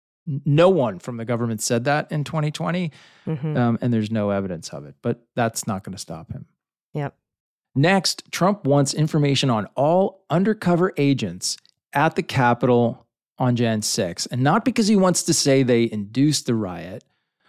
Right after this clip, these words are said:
Speaker 1: but that the riot happened because those undercover agents failed to stop it.
Speaker 2: Mm-hmm.
Speaker 1: Right? There's all these F B I agents up there, not,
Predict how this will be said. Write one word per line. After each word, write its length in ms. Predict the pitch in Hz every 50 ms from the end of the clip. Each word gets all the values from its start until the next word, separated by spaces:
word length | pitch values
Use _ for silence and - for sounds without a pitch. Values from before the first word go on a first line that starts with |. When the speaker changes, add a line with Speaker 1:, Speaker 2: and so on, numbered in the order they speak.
| _ _ _ _ _ _ _ _ _
Speaker 1:
but 100 | - -
that 140 | - 131 -
the 80 | 135 131
riot 420 | 120 120 127 139 156 165 160 160
happened 680 | 156 - - - - 160 151 147 - 160 143 139 120 107
because 600 | 110 123 - - - - - 139 147 151 151 131 117
those 220 | 139 127 123 113 - -
undercover 720 | 143 135 143 143 143 139 - - 131 127 117 123 123 - -
agents 500 | - 117 117 120 113 120 117 113 - - - _ _ _ _
failed 640 | _ - - - - - 104 110 123 127 131 123 123
to 100 | - 127
stop 560 | 113 - - - - - 127 123 123 120 - 113
it. 260 | 78 - - - - _ _ _ _ _ _ _ _ _ _ _ _ _ _ -
Speaker 2:
Mm-hmm. 360 | 175 185 170 170 208 208 196 185 - _ _ _ _ _
Speaker 1:
Right? 360 | - 107 113 127 131 - - _ -
There's 220 | - 123 120 110 127
all 220 | 127 135 135 135
these 220 | 127 139 131 113
F 220 | 131 127 135 - -
B 160 | 147 139 135
I 160 | 131 135 131 131
agents 540 | 131 143 147 139 - 120 104 98 - -
up 160 | 113 107 - -
there, 180 | 107 104 104 104
not, 280 | 127 135 117 - -